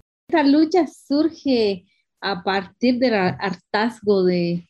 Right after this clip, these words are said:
de varias mujeres, pues unas tejedoras, otras no tejedoras, pero que teníamos en común ser mujeres mayas, que utilizamos y portamos nuestra indumentaria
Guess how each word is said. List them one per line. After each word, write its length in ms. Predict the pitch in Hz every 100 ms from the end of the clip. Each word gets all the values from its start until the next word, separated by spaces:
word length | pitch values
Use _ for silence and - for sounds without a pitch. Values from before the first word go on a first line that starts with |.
| _
de 220 | 196 180
varias 380 | 175 208 240 214
mujeres, 560 | 196 180 208 214 214 -
pues 200 | 202 196
unas 360 | 214 226 196 -
tejedoras, 760 | 196 190 185 220 254 254 226 214
otras 300 | 220 208 202
no 120 | 208
tejedoras, 580 | 208 208 190 220 233 -
pero 260 | 190 185 180
que 120 | 185
teníamos 600 | 180 185 196 214 196 180
en 200 | 185 175
común 520 | 180 175 175 208 208 185 - _
ser 220 | - 196 202
mujeres 500 | 185 - 196 202 185
mayas, 520 | 180 185 208 226 226 _ -
que 380 | 180 180 175 175
utilizamos 680 | 180 185 175 175 190 202 185
y 40 |
portamos 520 | 180 - 190 196 185
nuestra 320 | 180 175 180
indumentaria 720 | 180 175 180 185 190 202 220